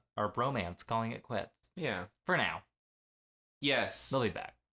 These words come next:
Speaker 2: Yes, I, I don't know, I, I kind of liked the way it wrapped up, and I like that I am on Spinner's side for the whole time, and then I'm like, "Wait, this is a little too far."
Speaker 1: Mm-hmm.
Speaker 2: But it's not, honestly, if he had gone through with it, it would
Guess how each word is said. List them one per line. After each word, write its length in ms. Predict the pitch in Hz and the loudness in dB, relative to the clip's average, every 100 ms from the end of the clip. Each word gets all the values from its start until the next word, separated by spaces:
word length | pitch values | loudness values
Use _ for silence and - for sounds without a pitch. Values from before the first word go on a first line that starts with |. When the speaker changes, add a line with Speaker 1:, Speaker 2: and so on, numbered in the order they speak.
| _ - | _ -4
Speaker 2:
Yes, 540 | 117 123 113 - - - | 2 2 2 -2 -4 0
I, 720 | 113 117 117 117 113 117 - | 4 4 4 4 2 0 0
I 120 | 165 240 | -2 0
don't 120 | 262 | 2
know, 140 | 208 | 4
I, 220 | 170 165 - | 4 4 2
I 140 | 160 160 | 2 0
kind 220 | 170 175 | 2 0
of 100 | 175 | 2
liked 260 | 151 143 - | 2 2 2
the 80 | |
way 140 | 156 147 | 6 6
it 60 | 131 | 6
wrapped 300 | 127 127 143 | 4 2 2
up, 200 | 135 - | 2 2
and 120 | 131 | 0
I 80 | 139 | 2
like 340 | 120 120 147 143 | 2 2 0 2
that 280 | 123 113 - | 2 2 2
I 480 | 107 107 104 101 - _ - | 2 4 4 2 -2 _ -4
am 140 | 110 104 | 2 4
on 180 | 101 | 2
Spinner's 380 | 101 - 101 98 | 0 0 0 0
side 240 | 107 95 95 | 0 0 0
for 100 | 101 | -2
the 80 | 92 | 0
whole 160 | 92 | -2
time, 300 | 92 92 92 | 0 0 -2
and 100 | 92 | -2
then 80 | 95 | -2
I'm 140 | 95 95 | -2 -2
like, 160 | 95 | -4
"Wait, 380 | 92 110 110 - | 0 2 2 0
this 180 | 107 98 | -2 -2
is 120 | 104 | -2
a 40 | 101 | 0
little 220 | 104 98 | 0 0
too 160 | - | -4
far." 520 | 98 107 87 80 82 - | -2 2 2 2 -2 -2
Speaker 1:
Mm-hmm. 240 | 143 143 | 0 2
Speaker 2:
But 140 | 123 120 | 2 2
it's 160 | 113 | 2
not, 320 | 160 156 156 - _ _ _ _ _ | 2 2 2 -6 _ _ _ _ _
honestly, 440 | 135 175 214 220 208 | 4 6 4 4 4
if 100 | 196 | 4
he 80 | 185 | 4
had 160 | 175 | 4
gone 240 | 131 139 143 | 4 4 4
through 220 | 143 151 | 4 4
with 160 | 147 117 | 6 4
it, 180 | 107 | 4
it 100 | 113 | 2
would 280 | 113 117 104 | 4 2 2